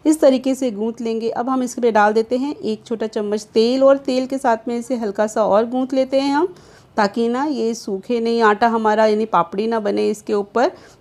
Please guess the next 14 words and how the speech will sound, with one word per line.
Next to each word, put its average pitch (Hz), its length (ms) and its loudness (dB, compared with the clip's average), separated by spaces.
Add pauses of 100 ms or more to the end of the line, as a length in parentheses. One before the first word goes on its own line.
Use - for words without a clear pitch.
तो 190 80 4
इस 220 160 2
तरीके 214 280 0
का 208 140 -2
हमने 208 240 2
नरम 240 280 2
मुलायम 233 360 2
आटा 196 300 4
गूंथ 202 360 -4
लिया 220 160 2
है। 220 220 -2 (480)
तो 196 160 4
चलिए 226 300 0
एक 226 200 -2